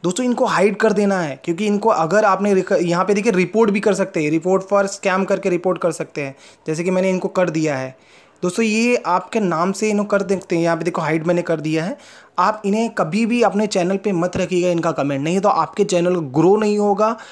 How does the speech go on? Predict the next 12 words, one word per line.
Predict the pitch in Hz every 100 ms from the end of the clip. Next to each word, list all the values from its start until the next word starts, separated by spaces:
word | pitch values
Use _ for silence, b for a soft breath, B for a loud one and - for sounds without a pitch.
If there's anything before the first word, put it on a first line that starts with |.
| B B
और | 170 208 233
ये | 180 220 240
चैनल | - 190 196 214 220 -
आपके, | 175 - -
इनके | 214 190 233
दो | 180 156 185
से | 208 226
तीन | 208 208 208
लाख | 220 220
फॉलोअर्स | 170 175 196 208 208
है | 202
दोस्तों। | 185 - 160